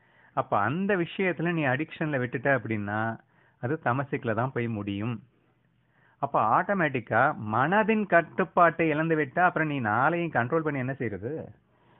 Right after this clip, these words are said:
ஏங்க, actually, basically, புலனடக்கம் அப்படிங்கிறது எதுக்காக நினைக்கிறோம்?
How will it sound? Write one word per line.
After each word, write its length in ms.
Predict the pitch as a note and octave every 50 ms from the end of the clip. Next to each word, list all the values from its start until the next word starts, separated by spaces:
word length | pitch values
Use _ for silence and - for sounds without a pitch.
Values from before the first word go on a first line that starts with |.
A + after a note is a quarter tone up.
| _ _
ஏங்க, 40 | -
actually, 640 | D3 F3+ D#3+ B2 A#2 - - F#3 F#3+ F3+ D3+ C#3 D3 D3+ B2+
basically, 640 | G#2+ A2 B2+ C#3+ C#3+ E3+ D3 - E3 D#3+ D3+ C#3 C#3 -
புலனடக்கம் 640 | A#2+ A2 B2 D3 D#3+ D#3+ D3 C#3+ C#3 - E3 D3+ D3+
அப்படிங்கிறது 380 | C3+ B2 C3+ C#3 C#3 C#3 C3+
எதுக்காக 400 | B2 A2+ G#2+ A#2+ A#2+ D#3 C#3 C3
நினைக்கிறோம்? 500 | B2+ B2+ A#2+ A2+ A2 - G#2+ G#2 A2+ B2